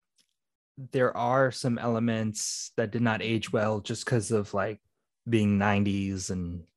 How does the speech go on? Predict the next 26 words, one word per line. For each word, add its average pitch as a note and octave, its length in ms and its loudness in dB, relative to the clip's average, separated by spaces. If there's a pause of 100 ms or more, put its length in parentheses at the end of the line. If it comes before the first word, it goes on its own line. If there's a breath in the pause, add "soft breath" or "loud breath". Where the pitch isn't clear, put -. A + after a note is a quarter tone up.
(280)
you F2+ 120 -8
know, G2 200 -14 (340)
whatever. G2 540 -2 (680 soft breath)
But E3 420 6 (120)
overall, D3 440 6
I C3 80 6
thought B2 240 0
the B2+ 60 -2
movie A2+ 300 0
was, G#2+ 180 -4
like, F#2 160 -10
pretty B2 260 2
well G2+ 440 2 (380)
written. G#2+ 420 2 (320 loud breath)
I B2+ 80 4
think - 220 8
for A#2+ 200 4
me B2+ 480 6
personally, F#3+ 520 0
the A#2+ 180 -6
only C#3 240 2
thing C#3 200 2
that G2+ 180 2
brings A#2 300 2
it F#2+ 160 -2
down G2 420 -2